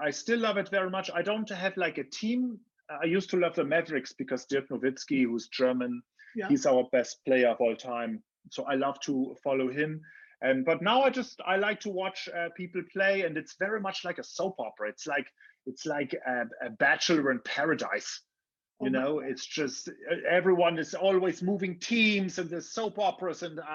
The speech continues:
Speaker 1: oh, he is talking about someone on Twitter and Draymond Green says this and that. So it's very fun for me to, uh,
Speaker 2: Oh my God.
Speaker 1: follow all of this.
Speaker 2: I feel like you need to make a video of that or do stand up about it or
Speaker 1: Oh.
Speaker 2: something, 'cause, yeah, so that to me
Speaker 1: It
Speaker 2: is
Speaker 1: is
Speaker 2: perfect.
Speaker 1: true.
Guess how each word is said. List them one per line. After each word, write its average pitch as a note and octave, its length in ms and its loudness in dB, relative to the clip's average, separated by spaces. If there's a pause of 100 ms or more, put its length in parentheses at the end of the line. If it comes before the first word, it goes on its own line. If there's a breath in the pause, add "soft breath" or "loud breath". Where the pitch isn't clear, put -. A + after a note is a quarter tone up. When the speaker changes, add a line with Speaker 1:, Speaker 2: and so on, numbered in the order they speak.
(140)
Speaker 1:
oh, F#3 400 -2
he G3 160 -6
is F3 100 -6 (120)
talking F#3 360 -6
about F3 320 -2
someone F#3 400 -6
on E3 140 -8
Twitter F3 600 0
and C#3+ 220 -8
Draymond F#3 560 -8
Green F3+ 400 -4
says F3+ 380 -4
this F#3 240 -4
and D#3+ 160 -10
that. E3 160 0 (360 loud breath)
So C#3+ 200 0
it's C3+ 160 -2
very D#3+ 240 2
fun D3 280 -4
for C#3 120 -6
me A#2 300 -2
to, A#2+ 260 -2
uh, C3 80 -2
Speaker 2:
Oh G#2+ 200 0
my - 20 -6
God. - 120 -10
Speaker 1:
follow C3+ 260 6
all A#2 220 4
of G#2 160 2
this. - 340 -12 (140)
Speaker 2:
I G#3 40 -4
feel A#3+ 100 6
like B3+ 160 2
you C4+ 60 2
need C4+ 100 4
to C4+ 80 -4
make B3+ 180 2
a G3+ 60 2
video F3+ 320 0
of E3 160 -4
that E3 300 2
or F3+ 100 0
do F#3 180 -4
stand E3+ 360 -4
up F3+ 80 -8
about G#3 320 -2
it C#3 100 -4
or D#4 160 4
Speaker 1:
Oh. D#4+ 100 2 (160)
Speaker 2:
something, - 160 -10
'cause, G#3+ 240 -2 (280)
yeah, A#3 260 0 (520)
so - 100 -8 (100)
that A3+ 180 0
to - 80 -4
me A3+ 100 2
Speaker 1:
It G#3 40 0
Speaker 2:
is F#3+ 120 -2
Speaker 1:
is - 40 -16
Speaker 2:
perfect. - 260 -4
Speaker 1:
true. D#3+ 220 -4